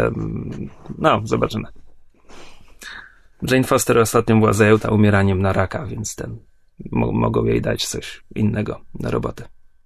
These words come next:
Am, to tyle z, powiedzmy, newsów komiksowych, ale skoro już siedzimy przy komiksie, e, to w tym tygodniu ukazał się również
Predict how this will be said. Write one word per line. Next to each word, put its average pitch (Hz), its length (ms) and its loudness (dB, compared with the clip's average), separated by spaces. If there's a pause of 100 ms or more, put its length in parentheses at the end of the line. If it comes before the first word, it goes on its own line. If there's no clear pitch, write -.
(1600)
Am, 127 640 0 (680)
to 160 100 4
tyle 196 300 4
z, - 400 -4
powiedzmy, 127 500 2
newsów 135 340 4
komiksowych, 110 640 4 (340)
ale 151 160 2
skoro 226 220 2
już 254 100 0
siedzimy 208 320 4
przy - 120 -8
komiksie, 139 380 4
e, 147 100 6 (1400)
to 147 360 6 (180)
w - 180 -18
tym 175 160 6
tygodniu 165 480 6
ukazał 151 500 4
się 139 200 0
również 139 560 4